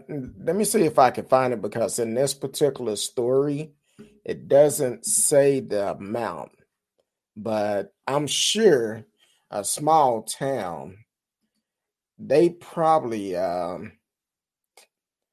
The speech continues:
um, they probably actually got, I don't know. I don't know. It can't be that much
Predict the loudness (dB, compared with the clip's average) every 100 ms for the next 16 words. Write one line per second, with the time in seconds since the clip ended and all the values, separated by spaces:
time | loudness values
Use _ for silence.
0 | _ _ _ -8 -4 -2 -4 -4 -6 -10
1 | -12 -16 _ _ _ _ _ _ _ _
2 | _ _ _ _ _ _ _ _ -8 -8
3 | -2 0 2 4 6 6 4 -2 -8 -6
4 | -6 -10 -14 _ _ _ _ _ -20 -20
5 | -20 -20 _ _ -18 0 2 2 0 _
6 | -20 _ _ _ _ _ _ _ -2 0
7 | 0 0 0 -2 -6 -18 _ _ _ _
8 | _ _ _ _ _ -6 -4 -4 -4 -6
9 | -8 -16 _ _ _ _ _ _ _ _
10 | -8 -4 6 6 6 0 0 2 2 2
11 | -8 -12 -14 -18